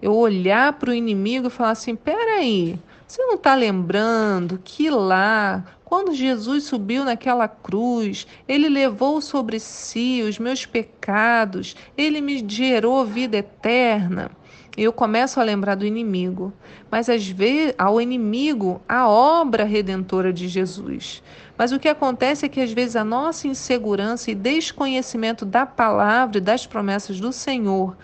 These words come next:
faz com que deixemos espaço para o inimigo retomar um território que ele já não era mais dele. Temos que ter uma posição firme como a de Jefté.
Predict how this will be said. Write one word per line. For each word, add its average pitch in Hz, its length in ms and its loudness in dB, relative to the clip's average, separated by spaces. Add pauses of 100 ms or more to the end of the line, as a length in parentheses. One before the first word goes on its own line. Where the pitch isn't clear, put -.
(280)
faz 214 240 2
com 233 140 -4
que 247 100 -4
deixemos 277 880 0
espaço 247 840 0
para 262 320 2
o 277 60 0
inimigo 254 520 -2
retomar 269 840 0
um 302 100 -4
território 269 720 -2
que - 80 -6
ele 294 180 -2
já 302 220 -2 (160)
não 339 260 -4
era 392 280 2
mais 403 200 0
dele. 233 480 0 (1200)
Temos 294 300 0
que 285 100 -2
ter 285 140 0
uma 277 160 2
posição 277 560 0
firme 277 480 -2
como 277 340 0
a 262 60 2
de 226 160 -2
Jefté. 208 720 -4